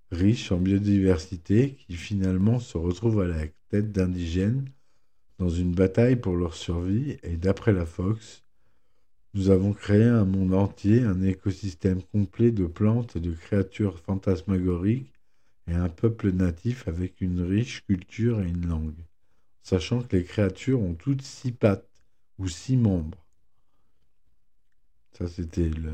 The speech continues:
petite anecdote. Pour le tournage,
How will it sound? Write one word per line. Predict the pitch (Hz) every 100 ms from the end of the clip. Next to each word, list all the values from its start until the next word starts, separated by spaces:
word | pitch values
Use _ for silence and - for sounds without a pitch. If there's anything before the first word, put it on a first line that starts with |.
| 76 -
petite | 78 107 101
anecdote. | 90 90 85 85 82 78 - - - - - - - - - - - - - - - - - - - -
Pour | 120 127
le | 117
tournage, | 123 113 104 90 85 71